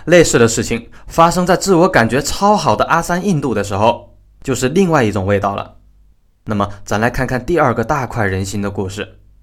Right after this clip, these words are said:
故事发生在山歌的国家，印度。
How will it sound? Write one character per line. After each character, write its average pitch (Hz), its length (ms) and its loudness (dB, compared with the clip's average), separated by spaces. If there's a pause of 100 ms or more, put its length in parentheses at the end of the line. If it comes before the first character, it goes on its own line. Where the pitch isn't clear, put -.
(220)
故 208 160 4
事 156 160 2
发 151 220 2
生 156 160 -2
在 156 80 0
山 180 320 -2
歌 180 180 -2
的 180 80 -4
国 98 200 -4
家， 101 320 -2 (200)
印 104 280 -2
度。 101 320 -8